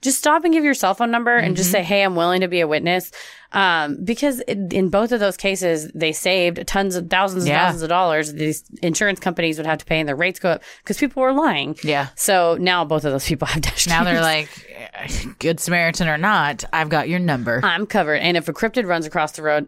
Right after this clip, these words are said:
Speaker 1: I'm gonna get a video
Speaker 2: Yeah.
Speaker 1: of me on the hood of my car. Fucking it. <laughs> Dear
Speaker 2: I'm
Speaker 1: Penthouse
Speaker 2: gonna
Speaker 1: Forum.
Speaker 2: sell it for millions.
Speaker 1: <laughs> Exactly.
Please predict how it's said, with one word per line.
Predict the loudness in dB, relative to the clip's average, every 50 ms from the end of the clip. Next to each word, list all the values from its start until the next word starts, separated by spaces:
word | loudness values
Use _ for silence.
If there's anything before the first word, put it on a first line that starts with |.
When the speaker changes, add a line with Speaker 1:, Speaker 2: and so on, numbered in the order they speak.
| _ _ -8
Speaker 1:
I'm | -4 -2
gonna | -2 -2 0
get | -2 -2
a | -4 -4
video | -4 -2 0 2 2
Speaker 2:
Yeah. | 2 2 2 2
Speaker 1:
of | 0
me | 0 0 -2 -4 -2 -2
on | -2 0
the | 0
hood | 0 0 0
of | 0
my | -2 -2
car. | -2 -2 -2 -2 -2 _ -4
Fucking | -4 -4 -4 -6 -6 -4
it. | -4
<laughs> | -2 -2 0 2 2 2 2 2 0 0 0 0 -4 -2 0 -2 0 0 2 0 0 0 2 0 0 0 0 -2 -2 -2 -2 0 0 0 0 -2 -6 -6 -6 -6 -6 -2 2
Dear | 4 4
Speaker 2:
I'm | 4 4
Speaker 1:
Penthouse | 2 0 2 2 0 0 2 2
Speaker 2:
gonna | 2 4
Speaker 1:
Forum. | 4 4
Speaker 2:
sell | 4 4 4
it | 2 0 0 -6 _ _
for | -4 -2
millions. | 0 0 0 0 0 0 -2 -2 0 0 0
Speaker 1:
<laughs> | 0 -2
Exactly. | -6 -12 -8 -4 -4 -4 -4 -4 -6 -8